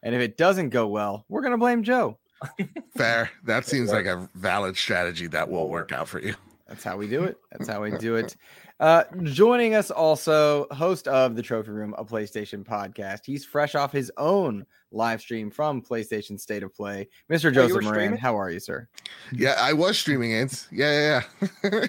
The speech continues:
Speaker 2: <laughs>
Speaker 1: I was
Speaker 2: What are the
Speaker 1: there. I
Speaker 2: odds?
Speaker 1: supported. I was
Speaker 2: I know.
Speaker 1: supporting.
Speaker 2: You're such a good friend, Luke, sometimes.
Speaker 1: Ains, were you
Speaker 2: Um,
Speaker 1: busy at all during this time when you could have been
Speaker 3: Um,
Speaker 1: watching Joe? Mm-hmm.
Speaker 3: um, yeah, I was actually watching State of Play.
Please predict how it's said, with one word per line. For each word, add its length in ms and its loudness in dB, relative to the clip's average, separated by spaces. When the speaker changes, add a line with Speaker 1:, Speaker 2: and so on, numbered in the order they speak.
Speaker 2:
<laughs> 140 2
Speaker 1:
I 140 8
was 140 4
Speaker 2:
What 20 2
are 40 2
the 60 4
Speaker 1:
there. 180 4
I 120 8
Speaker 2:
odds? 80 2
Speaker 1:
supported. 440 -2
I 180 -2
was 160 -4
Speaker 2:
I 60 -2
know. 160 0
Speaker 1:
supporting. 260 -8
Speaker 2:
You're 300 -12
such 240 -4
a 60 0
good 200 -6
friend, 460 -6
Luke, 200 -6
sometimes. 440 -8
Speaker 1:
Ains, 240 4
were 100 6
you 180 6
Speaker 2:
Um, 40 4
Speaker 1:
busy 320 4
at 80 6
all 360 8
during 260 2
this 120 -2
time 240 0
when 120 -2
you 80 -6
could 100 4
have 140 6
been 60 2
Speaker 3:
Um, 40 0
Speaker 1:
watching 220 -6
Joe? 240 -2
Mm-hmm. 840 -12
Speaker 3:
um, 320 0
yeah, 200 4
I 100 10
was 180 2
actually 280 2
watching 320 0
State 180 -6
of 80 -10
Play. 220 -4